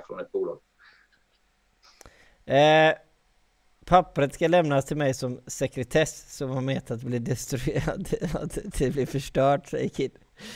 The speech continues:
Speaker 2: Helt rätt, alltså, Kid tar hand om det. Skicka det till Kid så kommer det, det finns inga spår. Efter, efter
Speaker 1: Jajamän.
Speaker 2: sju år så finns det inga spår att de har funnits. Det är rätt, Kid. Eh, Abdullah säger, alltså, vet inte när Skatteverket kontrollerar.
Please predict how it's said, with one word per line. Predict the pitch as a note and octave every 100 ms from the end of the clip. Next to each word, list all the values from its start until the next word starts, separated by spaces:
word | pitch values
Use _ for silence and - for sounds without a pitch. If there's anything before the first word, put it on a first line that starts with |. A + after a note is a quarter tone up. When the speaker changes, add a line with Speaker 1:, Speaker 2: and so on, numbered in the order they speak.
| - F3 -
Speaker 2:
Helt | E3+ F#3 F#3
rätt, | F3 C3+
alltså, | C#3+ D3+
Kid | D3+ F3 D#3
tar | F3+
hand | E3+ D3+ C3+
om | C#3 C3+
det. | - D3
Skicka | G3 E3
det | D#3+
till | D#3+
Kid | - E3 D3+
så | F3 D#3 C#3+
kommer | D3+ C#3+
det, | D3 C#3+ C#3 C#3
det | C3+
finns | D#3+
inga | F3 D#3+
spår. | - D#3 D#3+ D3 B2+ C#3 _ _ -
Efter, | C3 D#3+
efter | D#3+ D#3
Speaker 1:
Jajamän. | E3+ D#3+
Speaker 2:
sju | F#3+ F#3
år | F3 D#3+ D3
så | D3+
finns | E3 E3
det | E3
inga | D#3 C#3+ D3
spår | D#3+ C#3 C3+
att | C3+
de | C3+
har | C3
funnits. | C#3+ C3 A#2+ -
Det | C3
är | C3
rätt, | A#2+ -
Kid. | D3+ - - - - - - - - - - -
Eh, | C#3+ D3+ D#3+ E3+ E3+ - _ _ _ _ _ _
Abdullah | D3+ F3 F3
säger, | F3 E3 - _ _
alltså, | D3+ E3+ E3+ - F#3
vet | G3+ D#3 -
inte | F#3 E3 D3+
när | D3
Skatteverket | - F3+ - C#3 A#2 C#3+ C3+ B2 - C#3
kontrollerar. | C#3+ B2+ D3+ D3+ B2+ A#2+ C#3 C#3